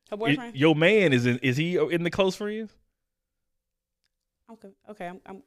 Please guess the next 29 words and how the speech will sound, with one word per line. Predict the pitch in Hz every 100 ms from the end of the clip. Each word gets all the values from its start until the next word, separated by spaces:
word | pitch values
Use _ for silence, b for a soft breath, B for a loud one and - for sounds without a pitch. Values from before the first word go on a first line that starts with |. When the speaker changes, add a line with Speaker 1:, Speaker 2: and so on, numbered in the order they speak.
| _ _ -
Speaker 2:
Okay. | 127 135 92 95
Speaker 1:
Okay. | 226 214
Let's | 202
go | -
back. | 190 196
'Cause |
you | 214
know, | 247 233
you | 226
know, | 233
I'm | 226 208 - - 117
Speaker 2:
Okay. | 127 104 78
Speaker 1:
slow. | 80 78 -
Let's | 196 208
go. | 254 -
<laughs> | B B B B _ _ _ _ _ _ _ -
Speaker 2:
Okay. | 110 110
You | 95
got | 120 131
the | 151
girl. | 170 147 90 78
Speaker 1:
Girl. | 90 190 180 196
Speaker 2:
And | 135
the | 143
man. | 139 95 62
Speaker 1:
And | 190
her | 214
boyfriend. | 208 165 - - -
Speaker 2:
Right. | 110 87